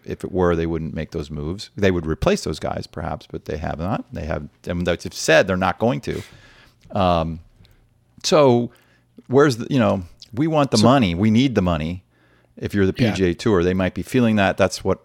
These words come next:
Speaker 1: I think. I think the P G A Tour knows that, and you famously, Dark Star, famously said that the P G A Tour doesn't have a big enough stack. I think that's an excellent analogy. They don't have a big enough stack. The Saudi stack is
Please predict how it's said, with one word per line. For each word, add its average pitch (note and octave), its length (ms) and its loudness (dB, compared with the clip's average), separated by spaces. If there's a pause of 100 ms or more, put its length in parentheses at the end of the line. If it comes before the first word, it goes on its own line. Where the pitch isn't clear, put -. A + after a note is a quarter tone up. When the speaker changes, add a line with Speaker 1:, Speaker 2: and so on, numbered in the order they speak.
(160)
Speaker 1:
I F#2 160 -2
think. - 300 -16
I F2+ 100 -4
think F#2+ 180 -8
the - 60 -14
P A2+ 180 -4
G G2 120 -2
A F2+ 40 -2
Tour G#2 400 2
knows G2+ 500 4
that, E2+ 180 -2 (540)
and A2 160 2
you A2+ 220 6
famously, A2+ 640 0
Dark D#2 240 0
Star, - 360 -12 (160)
famously B2 480 -2
said E2 340 -2
that E2+ 180 -4
the G2 80 -8
P G2+ 180 -8
G F2 140 -6
A E2 40 -4
Tour F2+ 220 -6
doesn't F2+ 200 -2
have F2+ 100 -2
a E2 100 -6
big F2 80 -2
enough E2+ 140 -6
stack. D3+ 640 -2 (460)
I A2 120 4
think A#2 160 4
that's G2 180 2
an F2+ 140 -6 (140)
excellent F#2+ 440 -2
analogy. D2 480 -6
They D#2+ 100 -2
don't A2 200 4
have F#2+ 120 0
a F2 40 -2
big F2 160 -4
enough E2 160 -4
stack. E2 420 -2 (320)
The G2+ 80 -10
Saudi F#2+ 400 2
stack F2 460 0
is D#2 320 -6